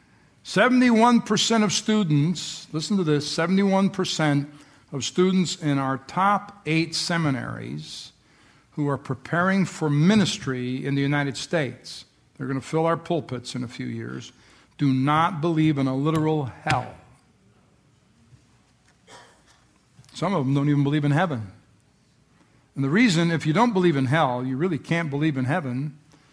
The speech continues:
because the same book teaches about both.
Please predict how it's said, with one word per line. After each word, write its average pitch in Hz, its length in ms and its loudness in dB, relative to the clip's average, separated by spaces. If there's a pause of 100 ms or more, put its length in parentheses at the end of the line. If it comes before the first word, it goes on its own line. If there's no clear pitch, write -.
(280)
because 147 380 0
the 131 80 -2
same 202 360 4
book 208 320 2
teaches 165 340 0
about 160 320 2
both. 190 540 2